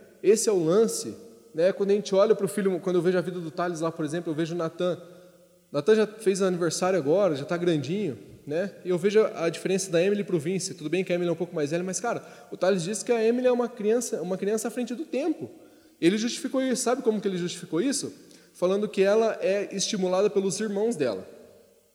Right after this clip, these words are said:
Então, ela sentou mais rápido, ela rolou mais rápido. Por quê? Porque ela tem a, a convivência com os irmãos.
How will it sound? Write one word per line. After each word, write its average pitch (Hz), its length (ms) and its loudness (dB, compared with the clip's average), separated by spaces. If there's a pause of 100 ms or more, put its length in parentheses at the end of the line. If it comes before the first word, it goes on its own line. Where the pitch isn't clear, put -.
(300)
Então, 156 320 -4 (320)
ela 160 420 0
sentou 170 340 -2
mais 175 200 0
rápido, 160 360 0
ela 160 120 2
rolou 156 300 2
mais 156 220 -2
rápido. 160 380 -4
Por 196 180 0
quê? 165 160 0
Porque 151 220 -8
ela 160 160 0
tem 175 220 -4
a, 175 80 -2
a 147 260 -6
convivência 170 500 -4
com 175 140 -6
os 175 100 -4
irmãos. 202 640 -2